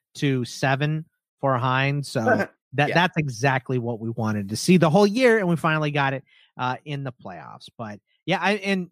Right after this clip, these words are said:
Speaker 1: you know, just to go back to Josh Allen for a second, he's gonna have to run more. Zach Moss done for the year,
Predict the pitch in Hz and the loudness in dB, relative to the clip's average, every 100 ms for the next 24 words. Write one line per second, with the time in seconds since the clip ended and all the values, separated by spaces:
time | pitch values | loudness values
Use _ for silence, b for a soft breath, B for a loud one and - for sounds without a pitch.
0 | 175 175 185 165 190 - 175 170 170 - | -4 0 2 2 0 -2 0 2 2 0
1 | 143 156 135 151 175 131 117 - 107 120 | -2 0 0 -2 -4 -6 -10 -10 -12 -8
2 | 170 - 170 165 151 127 135 131 196 117 | -8 -4 -4 -4 -6 -6 -6 -6 -6 -6
3 | 131 - 131 170 - - 135 143 127 107 | -8 -6 -8 -8 -10 -10 -8 -8 -10 -12
4 | 98 123 - | -6 -6 -6